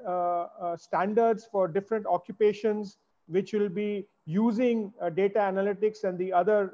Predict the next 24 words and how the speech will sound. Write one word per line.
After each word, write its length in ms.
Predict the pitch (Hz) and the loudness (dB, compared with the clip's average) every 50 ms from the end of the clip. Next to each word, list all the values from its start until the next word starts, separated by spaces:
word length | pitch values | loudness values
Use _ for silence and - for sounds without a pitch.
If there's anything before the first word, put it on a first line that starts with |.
| 190 | -4
uh, 240 | 170 170 170 170 165 | -2 -2 0 0 -2
systems 540 | 165 - - 185 170 - - 208 196 196 185 | -4 -6 -8 -8 -8 -4 -4 -4 -2 -2 -2
that 160 | 190 180 185 | -2 -2 -2
were 100 | 196 175 | -2 -2
mentioned 480 | 170 170 180 180 - - 196 190 185 170 | -2 -2 -4 -4 -4 -4 -4 -4 -4 -4
by 140 | 175 170 | -2 -2
Bhupesh 480 | 156 156 165 156 - 185 185 180 185 - | -2 -2 -4 -4 -2 -2 -2 -2 -4 -6
in 100 | 180 170 | -8 -6
his 220 | 175 175 160 151 _ _ _ _ _ | -4 -6 -6 -8 _ _ _ _ _
opening 500 | - 185 175 - 190 185 185 185 185 180 - | -6 -6 -6 -6 -6 -6 -6 -6 -8 -8 -8
address 460 | 165 156 147 165 180 190 208 196 - _ _ _ _ _ - | -8 -8 -4 0 0 0 0 -2 -6 _ _ _ _ _ -4
across 460 | 180 190 - - 240 254 254 247 254 - | -4 -4 -2 0 2 2 2 2 0 -2
different 380 | - 220 220 226 - 233 214 | -2 -2 -2 -2 -2 -4 0
levels 480 | 202 196 196 185 208 202 202 190 165 - | 0 2 2 2 2 2 2 0 -2 -6
of 220 | - 180 170 160 | -4 -4 -4 -2
industry 760 | 170 170 170 160 180 190 190 - - 214 226 226 233 226 - _ _ _ | -4 -4 0 0 0 0 -2 -4 -8 -6 -4 -4 -6 -8 -12 _ _ _
and 180 | 180 180 180 170 | -6 -6 -6 -6
create 380 | - 190 214 214 214 208 214 - | -2 2 4 4 4 2 0 -2
competency 640 | 190 185 185 180 196 196 202 202 196 - 208 208 | -2 -2 -2 -2 -2 -2 -2 -2 -2 -4 -4 -6
frameworks 560 | 202 - - 180 185 185 175 202 196 190 190 - | -4 -4 -4 -4 -2 0 0 0 0 0 -2 -6
for 100 | 180 180 | -6 -4
each 260 | 185 190 185 - - | -2 -4 -4 -4 -4
job 260 | - 165 156 151 143 | 0 2 2 2 2
role. 240 | 147 156 147 139 127 | 0 0 0 0 -2